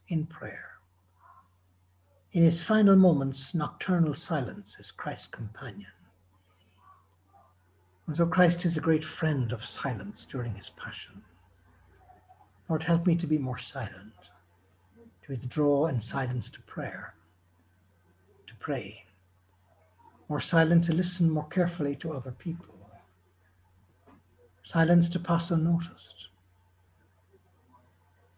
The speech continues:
The faithful, says Cardinal Sarah, must get used to praying at night like Jesus. God carries out his works in the night. In the night, all movement is transformed and grows by God's strength.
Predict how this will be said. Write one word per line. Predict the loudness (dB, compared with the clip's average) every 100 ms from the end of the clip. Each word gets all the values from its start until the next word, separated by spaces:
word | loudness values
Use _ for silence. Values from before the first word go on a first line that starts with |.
| _ -12
The |
faithful, | 2 2 4 4 4
says | 4 -2
Cardinal | 0 -2 0 -2
Sarah, | 0 2 4 2
must | 0 -4 -4
get | -6 0
used | -2 0
to | -8
praying | -4 -2 0
at | 0 2
night | 0 -2 -8
like | -10 -10
Jesus. | -6 -8 -8 -18 -20 -20 _ _ _ _ _ _ _ _ _ _ _ _ _
God | 0 2 2
carries | 2 4 6 6
out | 4 2
his | 0 0
works | 0 0 -4 -6
in | -4
the | -4
night. | -6 -10 -16 -20 -20 -20 -20 -20 -20 -20 _ _ -10
In | -2
the |
night, | 4 4 4 0 -12 -20 -20 -20 -18 0
all | 6 8
movement | 10 8 6 0 -2
is | -6
transformed | -6 -6 -4 -6 -2 2 2 0 -6
and | -4 -4
grows | 2 2 2 -4
by | -10 -12
God's | -10 -10 -12
strength. | -16 -16 -16